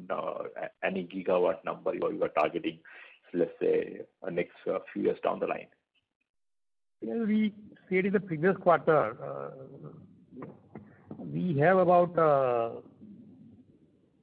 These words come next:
Speaker 2: five thousand, uh, megawatt of, uh, plan, renewable plan for next four, five years, I would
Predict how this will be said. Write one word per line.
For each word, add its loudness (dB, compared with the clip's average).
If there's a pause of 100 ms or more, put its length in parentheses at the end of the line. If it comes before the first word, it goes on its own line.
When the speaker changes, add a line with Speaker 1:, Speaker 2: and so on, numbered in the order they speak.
(520)
Speaker 2:
five 2
thousand, 2
uh, 0 (180)
megawatt 4
of, 4 (160)
uh, 0
plan, 2
renewable -2
plan -2
for -4 (200)
next -8 (200)
four, 2
five 2
years, 0
I -4
would -6